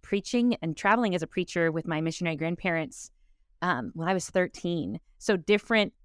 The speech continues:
but a hundred percent holy roller all the way through.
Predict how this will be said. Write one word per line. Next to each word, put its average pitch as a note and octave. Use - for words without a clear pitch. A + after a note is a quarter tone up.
but A#3+
a F#3
hundred B3+
percent F3+
holy F3
roller C#3+
all G3
the F3
way E3
through. D3+